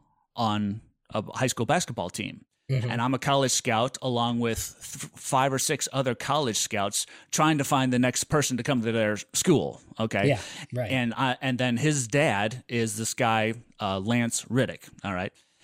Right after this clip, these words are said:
Speaker 1: And so I'm standing behind him on the sidelines in this gymnasium, watching him play basketball. And let me tell you, the kid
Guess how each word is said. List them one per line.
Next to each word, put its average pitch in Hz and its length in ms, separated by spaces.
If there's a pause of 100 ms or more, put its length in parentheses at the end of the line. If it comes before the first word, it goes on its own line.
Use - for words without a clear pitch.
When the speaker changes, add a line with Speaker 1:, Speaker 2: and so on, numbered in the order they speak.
(140)
Speaker 1:
And 127 180
so 120 160
I'm 151 160
standing 156 340
behind 131 260
him 123 100
on 139 140
the 135 60
sidelines 120 540
in 127 140
this 117 160
gymnasium, 107 800 (240)
watching 131 380
him 120 160
play 113 140
basketball. 98 580 (420)
And 135 140
let 151 80
me 180 100
tell 170 180
you, 185 200 (440)
the 110 200
kid 214 600